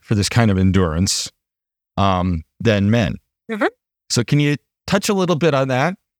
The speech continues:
Speaker 2: Yeah, this is the stuff that I find really, really fascinating. And I learned a ton, you know, the six, seven years ago when I was going into this. And I gained a whole new respect for estrogen.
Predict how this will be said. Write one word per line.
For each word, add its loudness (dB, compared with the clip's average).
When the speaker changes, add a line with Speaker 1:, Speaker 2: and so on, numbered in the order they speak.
Speaker 2:
Yeah, 0
this -10
is -10
the -6
stuff -2
that -2
I -2
find -4
really, -6
really -4
fascinating. -4
And -2
I -2
learned -8
a -6
ton, -4
you -4
know, -2
the -6
six, -4
seven 0
years -2
ago 0
when 0
I 0
was -6
going 0
into -2
this. 0
And 2
I -2
gained -4
a 0
whole -4
new -2
respect -4
for -4
estrogen. -4